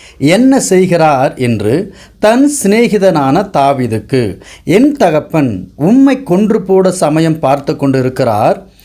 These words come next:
இப்போதும் நாளை காலை பொழுதிலே நீர் எச்சரிக்கையாய் இருந்து, மறைவான இடத்திற்கு போய் தலைமறைவாய் இருந்து கொள்ளும்" என்று சொல்கிறார். "நான் உமக்காக என் தகப்பனோடே பேசி,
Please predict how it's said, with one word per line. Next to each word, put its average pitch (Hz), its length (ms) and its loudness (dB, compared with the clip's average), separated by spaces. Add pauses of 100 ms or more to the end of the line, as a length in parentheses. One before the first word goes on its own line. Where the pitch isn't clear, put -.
(240)
இப்போதும் 180 920 0
நாளை 202 520 0
காலை 175 380 0
பொழுதிலே 147 720 -2 (320)
நீர் 190 400 0
எச்சரிக்கையாய் 185 1120 0
இருந்து, 123 600 -2 (200)
மறைவான 208 680 2
இடத்திற்கு 156 600 -4
போய் 147 420 -2
தலைமறைவாய் 143 800 0
இருந்து 143 340 -2
கொள்ளும்" 120 580 -2
என்று 135 220 0
சொல்கிறார். 113 640 -4 (180)
"நான் 185 640 0 (260)
உமக்காக 147 880 0
என் 233 320 0
தகப்பனோடே 175 680 0
பேசி, 117 680 -4